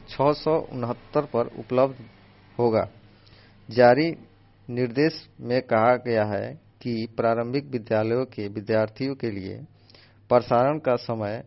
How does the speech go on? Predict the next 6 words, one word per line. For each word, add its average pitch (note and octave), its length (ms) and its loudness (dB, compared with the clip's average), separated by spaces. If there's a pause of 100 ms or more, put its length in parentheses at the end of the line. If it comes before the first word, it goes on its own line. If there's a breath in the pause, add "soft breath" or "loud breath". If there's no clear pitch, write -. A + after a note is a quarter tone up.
(180)
पूर्वाह्न A2+ 540 -2 (440 soft breath)
नौ C3 240 2
बजकर B2+ 360 -2
दो C3 220 -2
मिनट A2+ 340 -6 (680)
से A#2 320 -6